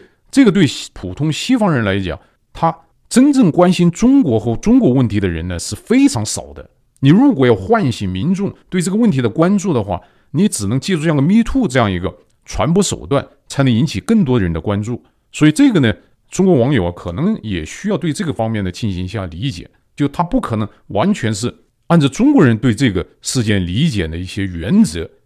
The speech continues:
来进行报道或者来进行声援。所以通过以上分析，我们可以看到彭帅事件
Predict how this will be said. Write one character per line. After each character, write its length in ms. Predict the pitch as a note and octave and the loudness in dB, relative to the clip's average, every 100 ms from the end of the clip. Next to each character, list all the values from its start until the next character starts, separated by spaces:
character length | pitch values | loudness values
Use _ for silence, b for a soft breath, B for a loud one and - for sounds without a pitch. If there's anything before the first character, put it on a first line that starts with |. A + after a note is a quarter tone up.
| _ | _
来 160 | - G#2 | -4 -2
进 180 | - A#2+ | 0 -2
行 160 | F#2+ | -2
报 240 | F#2+ D#3 F2 | -2 0 0
道 160 | F#2 | -4
或 160 | D2+ A2 | -6 -8
者 120 | F#2 | -6
来 40 | F2+ | -6
进 160 | G#2+ | -6
行 140 | E2+ E2 | -8 -8
声 180 | F#2+ | -8
援。 160 | F#2 F#2 _ _ _ | -8 -8 _ _ _
所 160 | - F#3+ | -2 0
以 40 | |
通 160 | A#3 C4+ | 2 2
过 80 | A3+ | 2
以 80 | |
上 160 | G#2+ D#3 | 0 -2
分 200 | G#3+ B3 | 2 0
析， 120 | E3 | 2
我 100 | A#2 | 0
们 100 | F#2+ | -2
可 140 | - G#2 | -4 -8
以 60 | |
看 200 | - A2 | -6 -6
到 160 | F2 - b _ - | -6 -10 b _ -8
彭 180 | B2 E3 | -2 2
帅 100 | F#3 | 2
事 200 | F3+ D3 | 2 0
件 200 | C3 | 0